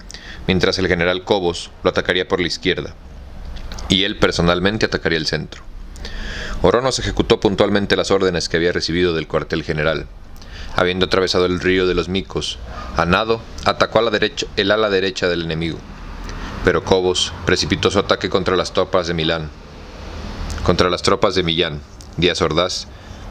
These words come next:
y llave que debía tener lugar simultáneamente con el que Miramón debía hacer sobre el centro del enemigo. Esta imprudencia le costó ser rechazado con pérdida de doscientos hombres y cuatro cañones. Refiriéndose a las operaciones sobre Veracruz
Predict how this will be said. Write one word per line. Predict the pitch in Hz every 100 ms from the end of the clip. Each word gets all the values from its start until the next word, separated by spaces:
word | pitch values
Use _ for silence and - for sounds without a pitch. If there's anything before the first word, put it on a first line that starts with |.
| - - - - - - -
y | 101
llave | 98 120 117
que | 113
debía | 95 101
tener | 104 98 101
lugar | 95 101
simultáneamente | 98 101 92 82 98 95 90 90 85 78 - - - -
con | - 82
el | 80
que | -
Miramón | 82 78 80 101 104 - - -
debía | - 85 87
hacer | - 90
sobre | - 87
el | 82
centro | - 90 -
del | 90 82
enemigo. | 82 90 92 - - - - - - - -
Esta | 104 -
imprudencia | 120 107 113 113
le | 107
costó | - 92 107
ser | 107 104
rechazado | 98 - 101 104 98
con | 92
pérdida | 85 92 95 92
de |
doscientos | 85 82 90 87 85
hombres | 95 104 104 - - - - -
y | -
cuatro | - 87 85
cañones. | 87 78 - - - - - - - - - - - - - - -
Refiriéndose | 87 90 110 117 104
a |
las | 98
operaciones | 90 87 85 98 98
sobre | 90 85 82
Veracruz | 80 78 92 90 -